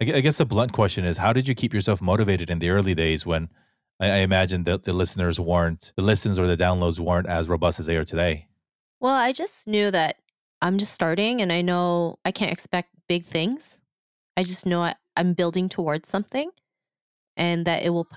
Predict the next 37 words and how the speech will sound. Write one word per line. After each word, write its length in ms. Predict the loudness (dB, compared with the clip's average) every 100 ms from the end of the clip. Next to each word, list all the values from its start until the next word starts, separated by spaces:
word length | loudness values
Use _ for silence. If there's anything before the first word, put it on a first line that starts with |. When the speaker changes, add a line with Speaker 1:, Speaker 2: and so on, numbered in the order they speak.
| -8
Speaker 2:
pay 180 | -2 0
off 220 | 0 -2
later 300 | 0 0 0
on. 220 | -2 -4 -10 _ _ _ _ _ _ _ -4
And, 400 | 0 0 0 -4
you 140 | -2 0
know, 180 | 0 0
when 220 | -2 0
you're 120 | -2
podcasting 720 | 0 -2 0 -2 -2 -2 -4 -4
for 140 | -6
five 360 | -2 -2 0 0
years, 500 | 0 0 -2 -6 -18
you 200 | -6 -2
learn 180 | 0 0
a 60 | 0
lot 160 | 0
of 80 | 0
new 120 | -4
things, 500 | -6 -6 -8 -10 -14 -4
right? 340 | 0 0 -2 _ _
You 80 | -2
know, 140 | 0 2
a 40 |
lot 160 | 0 0
of 100 | -2
people 280 | -4 -2
say 360 | -2 -2 0 0
you 100 | 0
have, 140 | 0 -4 _ -4
you 100 | -2
become, 240 | 0 -2 -4
you 140 | -6
become 360 | -6 -4 0 2
better 160 | 2 0
at 140 | -4
speaking, 400 | -6 -6 -4